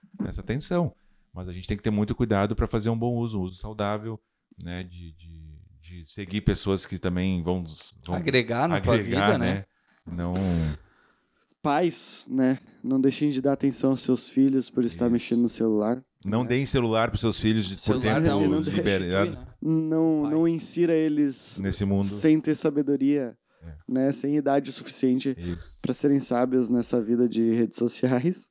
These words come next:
Speaker 3: <laughs> Não os deixe. Mas eu acho que, principalmente, chegou em casa, uma prática boa é tentar largar o celular, porque a gente não dá atenção pra ninguém em casa,
Speaker 1: Aham,
Speaker 3: daí.
Speaker 1: aham.
Speaker 3: Então a gente acaba vendo uma outra vida.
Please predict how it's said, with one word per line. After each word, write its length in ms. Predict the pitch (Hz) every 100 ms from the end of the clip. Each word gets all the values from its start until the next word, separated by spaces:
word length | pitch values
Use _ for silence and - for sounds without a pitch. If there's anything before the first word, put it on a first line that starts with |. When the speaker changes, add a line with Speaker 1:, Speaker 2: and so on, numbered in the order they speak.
| _
Speaker 3:
<laughs> 80 | -
Não 220 | 123 131
os 140 | 131
deixe. 440 | 117 117 123 - 131 _ - - _ _ _ -
Mas 320 | 135 127 127
eu 100 | 127
acho 220 | 135 -
que, 500 | 143 147 139 131 131 - - -
principalmente, 720 | 127 139 - 170 156 139 151
chegou 220 | - 123 123
em 140 | 147
casa, 640 | - 123 117 135 120 110 107
uma 160 | 120
prática 480 | 120 120 123 - 127
boa 340 | 123 117 123 131
é 280 | 135 131 127 _ _ - 233 -
tentar 280 | 123 117
largar 520 | 113 120 113 107 113 117
o 40 |
celular, 540 | - 113 107 101 117
porque 760 | - 117 - - 117 120 113 - _ _ _ _ _ _ _ _ _
a 260 | - 123 127
gente 240 | 117 131 165
não 280 | 156 165
dá 100 | 160
atenção 320 | 165 170 165 160
pra 120 | 175
ninguém 320 | 170 156 175
em 40 | 170
casa, 320 | 143 147 143
Speaker 1:
Aham, 140 | 120
Speaker 3:
daí. 180 | - 107 - -
Speaker 1:
aham. 140 | - 85
Speaker 3:
Então 200 | 127 131
a 40 |
gente 220 | 131 135
acaba 320 | 135 131 123 123
vendo 240 | 127 127
uma 140 | 131
outra 260 | 123 120 135 117
vida. 320 | 120 117